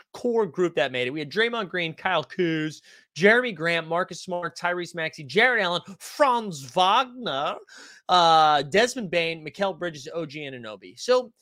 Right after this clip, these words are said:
I think people, uh, people like to get mad about this, and I get it. Uh, and I get it that there's a lot of things to be mad about. Wait, did anybody figure out how, I'm looking at the chat here. Did anyone figure out how these were,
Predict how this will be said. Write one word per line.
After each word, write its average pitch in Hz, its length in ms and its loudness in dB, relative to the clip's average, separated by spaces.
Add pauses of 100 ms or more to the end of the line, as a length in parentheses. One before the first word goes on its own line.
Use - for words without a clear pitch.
(280)
I 320 40 0
think 415 280 -10
people, 220 800 -2
uh, 160 640 0 (260)
people 277 300 -4
like 214 200 -2
to 214 100 -14
get 202 200 -6
mad 147 360 -4
about 113 340 -8
this, - 440 -12 (800)
and 175 120 -6
I 185 120 -2
get 120 260 -12
it. 127 160 -8 (500)
Uh, 117 480 -2
and 151 160 -6
I 170 80 -2
get 123 300 -6
it 139 120 -12 (120)
that 127 140 -14
there's 123 200 -4
a 123 60 -8
lot 117 220 -2
of 117 80 -14
things 113 220 -14
to - 160 -20
be 113 100 -14
mad 95 280 -10
about. 95 360 -12
Wait, 196 140 4
did 208 120 2
anybody 320 320 -2
figure 233 300 -2
out 214 160 4
how, 185 360 -2
I'm 156 160 -4
looking 190 200 -4
at 170 80 -6
the 139 80 -8
chat 139 280 -2
here. 117 160 -8
Did 117 180 -10
anyone 214 340 -6
figure 190 300 -4
out 175 140 -2
how 151 220 -2
these 156 260 -10
were, 143 360 -6